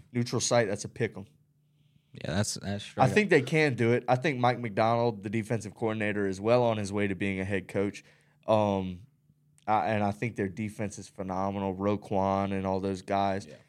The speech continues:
Speaker 1: I think they're absolutely great at what they do.
Speaker 2: And if
Speaker 1: Being
Speaker 2: they
Speaker 1: a
Speaker 2: get
Speaker 1: physical, assertive group, if they can get after Patrick Mahomes and make these wide receivers make plays, which they've struggled with throughout the year,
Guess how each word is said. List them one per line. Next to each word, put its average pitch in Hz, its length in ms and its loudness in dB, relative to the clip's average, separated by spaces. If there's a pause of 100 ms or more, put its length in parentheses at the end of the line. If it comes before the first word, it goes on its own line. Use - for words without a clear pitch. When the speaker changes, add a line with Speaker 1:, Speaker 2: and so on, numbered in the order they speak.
(140)
Speaker 1:
I 113 60 -2
think 127 220 -2
they're 107 220 2
absolutely 104 560 0
great 101 300 -2
at 90 60 -4
what 95 160 -4
they 95 120 -4
do. 95 160 -4
Speaker 2:
And 107 180 6
if 95 140 2
Speaker 1:
Being 95 60 2
Speaker 2:
they 92 40 2
Speaker 1:
a - 40 2
Speaker 2:
get 92 120 -2
Speaker 1:
physical, 123 580 2
assertive 113 680 0
group, 104 320 -4 (380)
if - 40 -20
they 110 140 0
can 101 80 -4
get 113 200 2
after 120 280 4
Patrick 107 420 -2
Mahomes 98 680 -6 (340)
and 98 260 -2
make 120 220 2
these 117 200 -2
wide 110 220 4
receivers 104 500 -4
make 110 300 -4
plays, 104 480 -2
which 101 220 -8
they've 92 180 -6
struggled 123 460 2
with 117 160 -2
throughout 110 280 0
the 101 80 -8
year, 101 360 -2